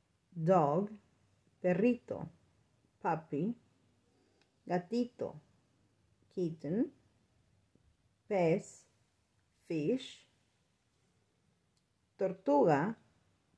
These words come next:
Tortoise. Loro. Parrot. Conejo.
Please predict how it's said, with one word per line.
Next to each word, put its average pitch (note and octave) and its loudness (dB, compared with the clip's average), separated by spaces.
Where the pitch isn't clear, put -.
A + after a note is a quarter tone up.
Tortoise. G#3 0
Loro. F#3+ 4
Parrot. F3 -2
Conejo. F3+ 0